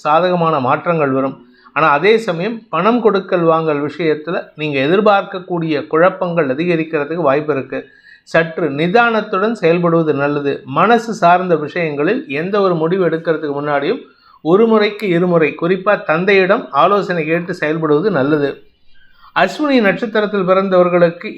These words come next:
இன்று உங்களுடைய ஆரோக்கிய விஷயத்துல சற்று தடுமாற்றம் ஏற்படும். எங்கேயாவது வெளியில போறீங்க அப்படின்னா, வண்டி வாகன வகையில ரிப்பேர் செலவுகளோ அல்லது உங்களுடைய கை கால்ல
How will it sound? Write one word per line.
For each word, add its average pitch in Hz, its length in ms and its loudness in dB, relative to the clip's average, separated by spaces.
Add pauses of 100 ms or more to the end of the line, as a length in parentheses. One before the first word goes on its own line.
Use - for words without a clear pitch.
இன்று 196 180 0 (140)
உங்களுடைய 165 500 2 (200)
ஆரோக்கிய 220 360 0 (100)
விஷயத்துல 180 560 -6 (120)
சற்று 190 360 -2
தடுமாற்றம் 180 680 0
ஏற்படும். 156 300 -4 (360)
எங்கேயாவது 196 380 4
வெளியில 214 260 2 (100)
போறீங்க 190 360 2
அப்படின்னா, 175 300 0 (180)
வண்டி 185 260 -2 (100)
வாகன 175 260 4 (100)
வகையில 160 300 -2 (160)
ரிப்பேர் 180 380 0
செலவுகளோ 165 420 2 (160)
அல்லது 165 260 0 (260)
உங்களுடைய 156 380 0 (640)
கை 190 120 4 (120)
கால்ல 202 260 2